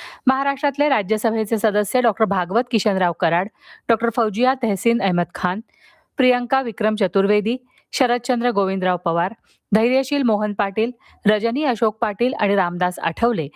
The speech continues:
या सात सदस्यांचा कार्यकाळ येत्या दोन एप्रिल रोजी संपणार आहे.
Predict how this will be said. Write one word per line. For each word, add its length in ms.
या 200
सात 360
सदस्यांचा 680
कार्यकाळ 540
येत्या 220
दोन 280
एप्रिल 360
रोजी 240
संपणार 460
आहे. 240